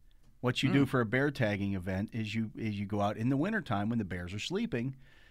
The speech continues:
Speaker 2: Ah,
Speaker 1: You,
Speaker 2: okay.
Speaker 1: you find the den, they, and they know where the den's at because the mom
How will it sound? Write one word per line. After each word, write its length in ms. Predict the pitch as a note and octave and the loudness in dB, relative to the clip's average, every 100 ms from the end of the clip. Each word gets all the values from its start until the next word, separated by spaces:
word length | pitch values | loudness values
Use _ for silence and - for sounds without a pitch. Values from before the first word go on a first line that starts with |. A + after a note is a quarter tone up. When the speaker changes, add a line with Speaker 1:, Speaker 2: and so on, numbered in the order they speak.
| - - | -20 -8
Speaker 2:
Ah, 320 | F2+ G2+ D#2 G2+ | 0 0 0 0
Speaker 1:
You, 140 | A#2+ | 0
Speaker 2:
okay. 120 | G2 - | 0 -4
Speaker 1:
you 120 | A#2 | -8
find 320 | - C3 D#3 | -4 -2 -2
the 80 | E3 | -2
den, 400 | C3+ A#2 A2+ B2 - | 0 2 2 -2 -2
they, 180 | B2+ | 0
and 120 | C3 C3+ | 2 2
they 80 | |
know 160 | C#3 D#3+ | 6 6
where 120 | E3 | 6
the 80 | D3+ | 6
den's 300 | C3 C#3 B2+ | 6 4 4
at 120 | C3 | 2
because 220 | A#2 B2 | 0 -2
the 80 | A2+ | 0
mom 400 | A2 A2 A#2 A2+ | 2 2 2 -2